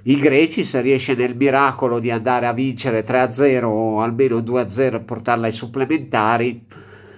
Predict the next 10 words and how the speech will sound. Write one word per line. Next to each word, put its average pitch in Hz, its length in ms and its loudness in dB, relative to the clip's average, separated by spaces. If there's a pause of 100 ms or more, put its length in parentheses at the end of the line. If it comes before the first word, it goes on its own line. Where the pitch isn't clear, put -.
(160)
portare 123 320 0
a 120 80 0
casa 120 300 0
tre 123 180 -2
punticini 120 840 -2
diviso 113 600 -2
sette 113 540 -2
per... 101 400 -6
ma, 104 220 -8
eh, 95 520 -8